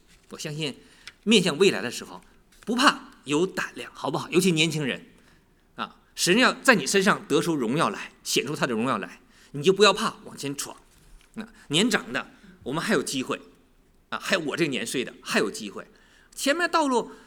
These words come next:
约书亚七八十岁了，还能够征战，你我还是可以的。另一方面呢，你要过一个得胜的生活呢，怎么样呢？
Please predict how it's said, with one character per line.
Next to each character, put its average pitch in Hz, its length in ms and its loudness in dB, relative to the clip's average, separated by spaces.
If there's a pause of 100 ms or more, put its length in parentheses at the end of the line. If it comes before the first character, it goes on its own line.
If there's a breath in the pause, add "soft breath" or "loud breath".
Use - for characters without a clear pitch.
(220 loud breath)
约 339 160 4
书 320 100 0
亚 - 300 -2 (120)
七 - 200 -4
八 294 100 2
十 247 140 -4
岁 240 200 2
了， 113 140 -2 (160)
还 - 220 -4
能 135 120 -4
够 120 80 -4
征 101 240 -8
战， 104 120 -12 (160)
你 123 160 -6
我 120 160 -8
还 - 260 -14
是 - 180 -12 (200)
可 - 180 -6
以 92 140 -8
的。 - 80 -16 (920 soft breath)
另 190 220 0
一 - 20 -6
方 113 200 -8
面 113 180 -8
呢， 87 140 -14 (460 soft breath)
你 151 100 -8
要 151 140 2
过 180 200 2
一 135 60 0
个 135 80 -4
得 113 200 -6
胜 - 140 -6
的 107 60 -6
生 101 180 -8
活 85 220 -16
呢， 87 80 -18 (480)
怎 131 60 -2
么 120 80 -2
样 147 180 2
呢？ 107 220 -6